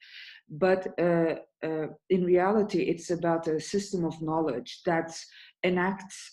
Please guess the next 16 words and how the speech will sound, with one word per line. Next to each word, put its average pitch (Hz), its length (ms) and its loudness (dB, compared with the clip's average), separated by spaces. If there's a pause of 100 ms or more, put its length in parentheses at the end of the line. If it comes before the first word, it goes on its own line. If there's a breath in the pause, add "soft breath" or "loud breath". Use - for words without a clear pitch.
spatiotemporal 185 1300 2
hierarchies - 1000 -2 (380 loud breath)
that 170 320 0
put - 280 2 (200)
Europe 180 560 4 (460 loud breath)
at 165 200 -2
the 175 100 0
center 170 680 0
and 170 240 0
as 165 240 0
the 165 120 0
originator 151 920 0 (300 loud breath)
of 147 220 0 (580 loud breath)
most 196 340 2
developments 151 760 -2
that 151 220 -4